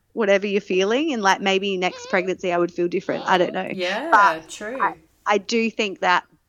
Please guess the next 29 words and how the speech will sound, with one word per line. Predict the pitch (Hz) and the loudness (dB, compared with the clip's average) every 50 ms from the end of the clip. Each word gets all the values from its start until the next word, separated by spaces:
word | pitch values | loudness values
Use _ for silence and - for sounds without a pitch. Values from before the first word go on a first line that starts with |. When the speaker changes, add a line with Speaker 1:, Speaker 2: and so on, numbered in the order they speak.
| _ _ - | _ _ -2
Speaker 1:
birthing, | 202 196 185 190 180 - 196 185 180 175 175 175 180 - _ _ _ _ _ _ _ _ _ _ _ _ _ _ _ _ _ _ - 196 | 0 0 0 0 -2 -4 -8 -6 -6 -6 -8 -10 -14 -16 _ _ _ _ _ _ _ _ _ _ _ _ _ _ _ _ _ _ 0 2
I | 190 185 | 2 2
would, | 175 185 180 180 _ _ _ _ | 2 -2 -4 -8 _ _ _ _
I | - 185 180 | -6 -6 -6
would | 170 175 170 170 | -4 -4 -6 -8
definitely | - 135 - - - 139 151 156 147 | -8 -10 -12 -12 -10 -8 -8 -8 -6
just, | - 147 - - - | -8 -10 -12 -6 0
that | 175 160 - - | 2 2 2 2
would | 175 170 - | 0 -2 -2
always | - 170 160 156 156 151 | -2 -2 -2 -2 -2 -4
be | - - 156 156 | -4 -4 -2 -4
a | 151 | -4
family | - - 151 151 151 151 147 156 151 - - | -2 -2 -4 -2 -2 -4 -4 -4 -4 -4 -6
event | - 180 - - 147 - - - | -8 -6 -2 -2 -2 -2 -2 -6
Speaker 2:
Yeah. | - - - - | -10 -12 -12 -14
Speaker 1:
for | - - _ _ _ - | -16 -20 _ _ _ -6
me. | 571 - 151 156 156 156 - - | -2 -2 -2 -2 -4 -6 -4 0
I | 180 170 | 0 2
don't, | 175 165 - - 175 - | 2 0 0 -2 -4 -4
I | - 175 175 | -2 -2 -2
couldn't | - 202 180 - 185 | 0 0 0 2 2
think | 175 165 | 2 2
of | 165 151 | 2 0
anyone, | 151 147 156 151 160 156 156 156 160 - | 0 0 0 0 0 0 0 -2 0 2
even | 175 180 170 170 165 170 | 2 2 4 4 2 2
my | 165 165 160 | 2 2 0
most | 160 170 165 160 - - | 0 -2 -4 -4 -4 0
dear | 165 160 160 156 | 2 2 2 2
friend. | - - - 85 - - 85 85 | 2 0 0 0 2 0 -2 -4